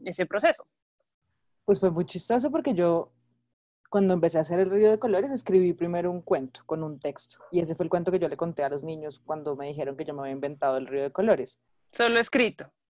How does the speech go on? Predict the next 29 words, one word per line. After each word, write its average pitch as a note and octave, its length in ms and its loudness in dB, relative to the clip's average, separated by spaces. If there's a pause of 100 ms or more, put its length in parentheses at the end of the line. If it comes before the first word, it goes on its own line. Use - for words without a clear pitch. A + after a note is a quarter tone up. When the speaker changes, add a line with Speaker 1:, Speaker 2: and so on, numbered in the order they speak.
(140)
Speaker 2:
Solo G3 220 6
escrito. F3+ 400 0 (440)
A G3+ 100 0
partir G3 360 8
de E3+ 60 6
Speaker 1:
Ujú. E3+ 40 8
Speaker 2:
ahí, C4 200 6
con A3+ 160 4
los F#3+ 160 8
niños F3 260 2
hicimos E3+ 340 0
muchos, G3 480 4
muchos, G3+ 360 4
muchos G#3 320 2
dibujos. F3+ 640 0
Y F3 240 0
esos E3 240 -4
son, F#3 460 -4
partes G#3+ 360 6
de A3 60 4
esos G#3 160 2
dibujos, F#3+ 480 2
con D#3 200 -4
la D3+ 60 -4
inspiración F#3+ 520 4
de B3 80 4
los G3 120 4
dibujos D#3+ 320 0
de F3 220 4